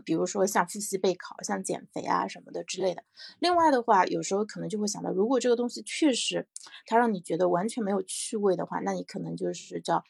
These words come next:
把自己逼得太狠了，那往回退一点，其实也是 OK的。嗯，对，呃，这个，呃，如果你有过那种，比如说，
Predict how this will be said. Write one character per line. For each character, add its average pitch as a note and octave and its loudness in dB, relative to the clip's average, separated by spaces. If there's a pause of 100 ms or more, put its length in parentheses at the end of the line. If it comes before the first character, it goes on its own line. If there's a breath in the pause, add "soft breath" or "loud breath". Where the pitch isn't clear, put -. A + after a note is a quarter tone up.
把 F#3 0
自 F#3 -10
己 F3+ -12
逼 G#3 -4
得 - -2
太 - -4
狠 F3 -4
了， D#3+ -8 (280 soft breath)
那 G3 -2
往 F#3+ 0
回 E3+ 0
退 - -4
一 G3+ -4
点， - -10
其 - -6
实 F3 -4 (160)
也 - -8
是 - 0 (240)
OK A3+ 6
的。 - -4 (240)
嗯， F3 -8 (340 soft breath)
对， F3+ -8 (180 soft breath)
呃， - 0
这 C4+ 2
个， F3+ 2
呃， F3 2
如 F#3+ 0
果 F#3 2
你 E3+ -2
有 E3 4
过 F3+ 2
那 F3+ -2
种， E3+ -6
比 - -6
如 D#3+ 0
说， F3+ -2